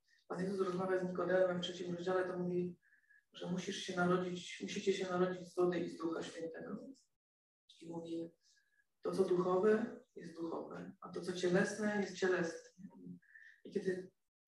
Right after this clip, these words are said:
czytam te dwa obrazy ty-, tych dwóch ziem tutaj,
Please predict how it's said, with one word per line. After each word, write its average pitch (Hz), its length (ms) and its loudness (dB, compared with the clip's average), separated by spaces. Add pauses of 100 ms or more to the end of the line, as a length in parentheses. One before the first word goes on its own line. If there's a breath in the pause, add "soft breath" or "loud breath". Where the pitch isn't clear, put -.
(380)
czytam 214 320 0
te 208 80 2
dwa 190 200 6
obrazy 185 440 6
ty-, 175 360 -4
tych 175 200 -2
dwóch 208 380 -6
ziem 180 380 6
tutaj, - 440 -6